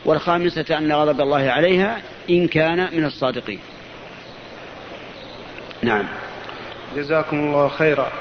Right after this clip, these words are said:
Speaker 2: سائل يقول
Speaker 1: و-، وأنا ذكرت، آه، صاحب الصلاة لأن ترك الصلاة، الترك المحض، كفر مخرج عن الملة ولو كان تكاسلا،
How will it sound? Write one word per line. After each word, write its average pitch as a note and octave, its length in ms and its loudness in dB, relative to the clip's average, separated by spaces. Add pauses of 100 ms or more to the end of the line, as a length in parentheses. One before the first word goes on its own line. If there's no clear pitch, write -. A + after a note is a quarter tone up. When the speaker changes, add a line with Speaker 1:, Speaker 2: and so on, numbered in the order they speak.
(680)
Speaker 2:
سائل E3 480 4
يقول D3 180 6
Speaker 1:
و-، E3 360 6
وأنا F3 180 4
ذكرت، D#3+ 460 0 (180)
آه، C#3+ 360 4
صاحب D3+ 280 2
الصلاة D3+ 460 2 (640)
لأن E3 500 4
ترك F3 280 -2
الصلاة، C#3+ 420 0 (280)
الترك E3 560 0
المحض، D3 420 2 (1500)
كفر D#3+ 280 4 (920)
مخرج F3 400 2
عن D#3+ 140 2
الملة C#3+ 380 0 (920)
ولو F3+ 220 6
كان F#3+ 260 0
تكاسلا، D#3 560 -2